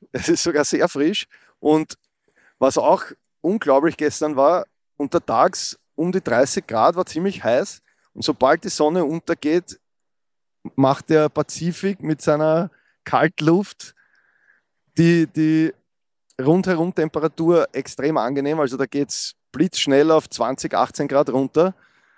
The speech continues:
Und ja, heute bleibt's eh bedeckt. Morgen ist das Wetter sowieso kein Faktor beim Spiel, weil das Dach zu ist. Also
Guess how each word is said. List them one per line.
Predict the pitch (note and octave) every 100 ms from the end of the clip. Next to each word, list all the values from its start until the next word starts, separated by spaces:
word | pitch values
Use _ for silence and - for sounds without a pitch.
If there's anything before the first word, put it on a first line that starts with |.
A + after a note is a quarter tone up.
| _ -
Und | C#3+ C#3+ D3 D3 D3+ - - - _
ja, | - D3+ B2+ A2
heute | B2+ - D3+
bleibt's | C#3+ C#3+ C3+ D3+
eh | E3 F#3+
bedeckt. | F#3+ - E3 - - - _ _ -
Morgen | C#3+ E3 F#3
ist | F3 F3
das | C3+
Wetter | D3+ D#3
sowieso | D3+ D3+ B2 D#3
kein | E3+ D#3+
Faktor | C3+ - - D#3+
beim | D3 D3
Spiel, | - D3 E3 C3
weil | A#2+
das | B2
Dach | B2 C3+
zu | - D#3 D3+
ist. | E3 -
Also | A#2+ B2+ B2+